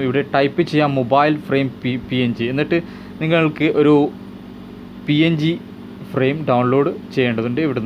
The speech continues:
നിങ്ങൾക്ക് ഇഷ്ടപ്പെട്ട മൊബൈൽ ഫ്രെയിമിൻ്റെ പി എൻ ജി ഡൗൺലോഡ് ചെയ്യുക.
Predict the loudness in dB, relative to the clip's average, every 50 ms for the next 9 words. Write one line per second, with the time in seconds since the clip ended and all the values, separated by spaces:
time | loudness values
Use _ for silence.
0 | -2 -2 -2 -2 -2 -2 -4 -2 0 0 0 0 0 0 0 0 0 0 2 4
1 | 4 4 4 2 -2 -4 -2 0 0 0 0 0 0 -2 -2 -4 -6 -10 -4 0
2 | 0 2 2 0 -2 -2 -4 -6 -8 -6 -2 -2 0 0 0 -2 -2 -4 -6 -8
3 | -8 -8